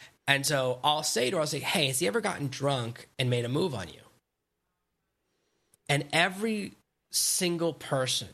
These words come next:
has, has, every time she goes, "Oh yeah, one time this happened." I go, "Yeah, it's 'cause he wants to sleep with you." And I like to do it when the person's standing there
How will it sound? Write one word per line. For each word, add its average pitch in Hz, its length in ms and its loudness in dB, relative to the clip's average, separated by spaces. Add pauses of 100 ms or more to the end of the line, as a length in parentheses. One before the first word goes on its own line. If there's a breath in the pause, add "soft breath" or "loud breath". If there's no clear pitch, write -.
has, 120 160 -6
has, 127 580 0
every 147 200 2
time 175 300 0
she 143 140 -2
goes, 127 200 0
"Oh 143 140 2
yeah, 139 200 2
one 131 260 -2
time 123 240 -2
this 113 160 -2
happened." 143 320 -4
I - 20 -4
go, 113 80 -8
"Yeah, 120 240 -2
it's 107 140 -6
'cause 123 120 -4
he 127 60 -6
wants 123 220 0
to 120 80 -4
sleep 120 260 -4
with 120 160 -8
you." 95 180 -14
And 139 180 0
I 151 100 2
like 165 320 0
to 220 100 0
do 175 140 0
it 175 40 -2
when 160 120 -2
the 131 60 -4
person's 127 440 -2
standing 110 460 -4
there 117 260 -2